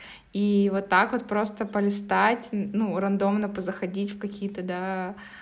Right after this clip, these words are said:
а, на кого человек подписан, и там уже может тебя дальше история куда-то привести. Но ничего какого-то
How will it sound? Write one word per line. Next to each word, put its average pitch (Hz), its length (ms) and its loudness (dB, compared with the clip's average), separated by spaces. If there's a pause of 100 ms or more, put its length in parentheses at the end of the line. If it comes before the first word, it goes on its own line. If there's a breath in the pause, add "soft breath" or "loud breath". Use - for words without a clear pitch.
(220 loud breath)
а, - 120 -6
на 185 100 -4
кого 202 200 0
человек 202 240 -6
подписан, 226 500 -4
и 202 60 0
там 208 200 4
уже 220 140 0
может 214 300 0 (120)
тебя 208 260 -2
дальше 202 360 2
история 202 380 0
куда-то 190 300 -6
привести. 208 800 -2 (640 loud breath)
Но 190 580 0
ничего 208 440 2
какого-то 208 440 0